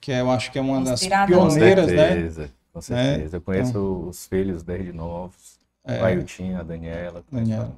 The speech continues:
Speaker 3: há bastante tempo.
Speaker 1: Pois é, história muito bacana dela.
Speaker 3: Muito legal.
Speaker 1: Muito bacana, de superação. Co-, incrível também, quem quiser conhecer a história do segmento, aí mais um aí também pra,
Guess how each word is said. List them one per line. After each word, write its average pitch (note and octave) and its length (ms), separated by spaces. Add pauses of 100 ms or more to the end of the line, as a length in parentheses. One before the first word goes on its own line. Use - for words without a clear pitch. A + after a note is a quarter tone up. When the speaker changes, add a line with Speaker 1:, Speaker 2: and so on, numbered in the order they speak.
Speaker 3:
há - 60
bastante - 300 (100)
tempo. C#2 160 (380)
Speaker 1:
Pois A#2 240
é, A2 180
história B2 400
muito C3 240
bacana A#2 460
dela. G2+ 380
Speaker 3:
Muito G2+ 120
legal. D#2 480
Speaker 1:
Muito C#3 400
bacana, A#2 500
de A#2 80
superação. A#2+ 720
Co-, B2 280 (340)
incrível D3 560
também, B2+ 300
quem C3 180
quiser B2+ 540 (340)
conhecer C#3 500
a B2+ 80
história C3 360
do B2+ 240
segmento, C3+ 600
aí C3 120
mais B2+ 400
um C#3 180
aí B2 220
também A#2+ 320
pra, - 80